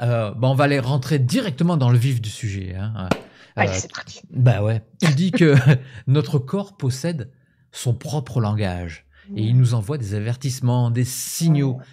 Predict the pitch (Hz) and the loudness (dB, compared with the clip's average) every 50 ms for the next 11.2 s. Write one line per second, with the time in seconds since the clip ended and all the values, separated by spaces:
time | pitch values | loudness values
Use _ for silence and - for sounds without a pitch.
0 | _ _ _ _ 202 196 190 185 131 - 214 247 - 240 247 294 - - _ _ | _ _ _ _ -10 -4 0 2 2 2 2 0 -2 -2 -4 -4 -6 -8 _ _
1 | - 233 202 190 170 - - - 226 339 427 - - _ _ _ _ _ - - | 2 2 2 4 2 0 -2 -4 -4 -4 -6 -8 -14 _ _ _ _ _ -6 -2
2 | 165 160 147 143 156 156 - - - 311 302 - _ _ _ _ _ _ _ _ | -2 0 0 -2 -4 -6 -4 -4 -4 -4 -6 -8 _ _ _ _ _ _ _ _
3 | _ _ - 131 131 120 123 127 127 - 151 135 127 139 127 131 120 - - 123 | _ _ -4 0 2 2 2 2 2 2 2 2 2 0 -2 -4 -6 -6 -4 -6
4 | 110 - - 120 110 107 101 98 - _ _ _ - _ _ _ _ _ _ _ | -8 -6 -6 -4 -4 -4 -6 -8 -10 _ _ _ -20 _ _ _ _ _ _ _
5 | - - 226 208 - - _ _ _ _ _ - - 165 147 127 127 - - 233 | -8 -6 -6 -6 -8 -12 _ _ _ _ _ -4 -2 -2 0 -2 -4 -6 -10 -10
6 | 220 - - - 139 127 - - - 139 127 120 113 113 127 127 131 127 - 196 | -10 -8 -8 -8 -8 -8 -8 -6 -2 0 0 0 2 0 0 0 0 -4 -6 -6
7 | 226 214 165 - - - 127 127 131 131 120 110 - - 180 - - 107 98 104 | -6 -6 -10 -12 -10 -10 -8 -4 -2 -2 0 0 0 -2 -2 -4 -6 -4 -4 -4
8 | 104 104 113 - - 107 101 - _ - 117 104 - - _ _ _ _ _ _ | -4 -4 -6 -4 -6 -8 -8 -8 _ -6 -6 -6 -6 -10 _ _ _ _ _ _
9 | _ _ _ _ - - - - - - - - - 202 190 196 302 311 180 175 | _ _ _ _ -20 -20 -20 -20 -20 -20 -16 -6 -2 2 4 6 6 6 6 6
10 | 175 170 - - - - - - 262 254 247 - 220 208 - - 190 185 - - | 4 2 0 -6 -10 -8 -4 0 0 0 2 2 0 0 0 -4 -8 -8 -8 -12
11 | - - 190 185 | -8 -8 -8 -8